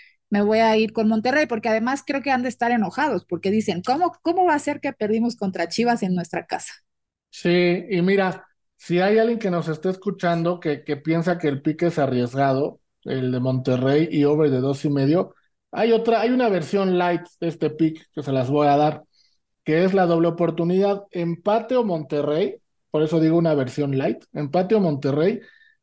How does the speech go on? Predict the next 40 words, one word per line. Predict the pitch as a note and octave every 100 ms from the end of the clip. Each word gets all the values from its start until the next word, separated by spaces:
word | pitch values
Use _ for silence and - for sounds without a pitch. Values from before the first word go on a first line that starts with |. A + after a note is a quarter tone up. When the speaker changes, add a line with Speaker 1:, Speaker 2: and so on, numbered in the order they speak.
| _
Speaker 2:
y | C#3+
el | E3+
over | A3+ A#3 A3
de | A3+
uno | A#3
y | A3+
medio. | A#3 B3 A3+ G#3 G3 _
Si | -
usted | E3 D#3+ G#3 G#3+ A3
cree, | G#3 G3+
amigo, | G3 F#3+ F#3+ F#3 E3+
que | D#3 C#3+ - _
dos | E3+ F3
goles | E3+ F3 F3
y | D#3+
medio | E3+ F3
para | F3 D#3
arriba | D#3+ F3
es | E3
mucho | F3 E3+ E3+
en |
este | D#3 E3
partido, | D#3+ D#3+ E3 E3+ G3+ - _ _ _ _
váyase | E3+ G#3 G3+ F#3
por | F3
el | D#3+ F3
over | F#3 F3+
de | F#3
uno | F#3+
y |
medio, | F#3 F#3 F#3 G3 A3+ _ _ _ _
y | D#3+
por | D#3+ D#3
cada | G3 G#3+ G#3+
cien | G#3 G#3
dólares | G#3+ G3+ F#3+ G3+ A3+ - _ _ _
se | E3
va | E3+
a |
llevar | F3+ F3+ F3+